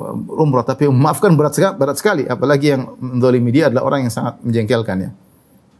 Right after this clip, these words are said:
Yang telah menzaliminya bertahun-tahun misalnya. Lihat kata Nabi sallallahu alaihi wasallam dalam hadis, "Man kadzama ghaidhan wa huwa qadirun ala an yufidahu." Da'ahu Allahu ras-, ra-,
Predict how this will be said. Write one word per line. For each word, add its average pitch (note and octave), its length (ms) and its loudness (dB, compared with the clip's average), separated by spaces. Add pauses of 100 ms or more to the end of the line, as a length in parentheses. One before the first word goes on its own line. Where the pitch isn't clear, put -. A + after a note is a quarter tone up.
(240)
Yang A2 160 -4
telah A2+ 200 0 (140)
menzaliminya A2 560 0
bertahun-tahun A2 720 -2
misalnya. A2 420 -4 (2000)
Lihat G3 240 2
kata F3+ 160 2
Nabi F#3+ 160 2
sallallahu E3 240 2
alaihi D3+ 80 2
wasallam B2+ 240 0
dalam B2 160 2
hadis, A2+ 240 0
"Man D3 160 2
kadzama F#3 400 2
ghaidhan D#3 560 0 (160)
wa B2+ 160 0
huwa C#3+ 240 2
qadirun F3 320 2
ala D#3 240 0
an D3+ 80 2
yufidahu." B2 560 2 (500)
Da'ahu C3 400 2
Allahu C#3 320 4
ras-, B2+ 240 0
ra-, - 240 0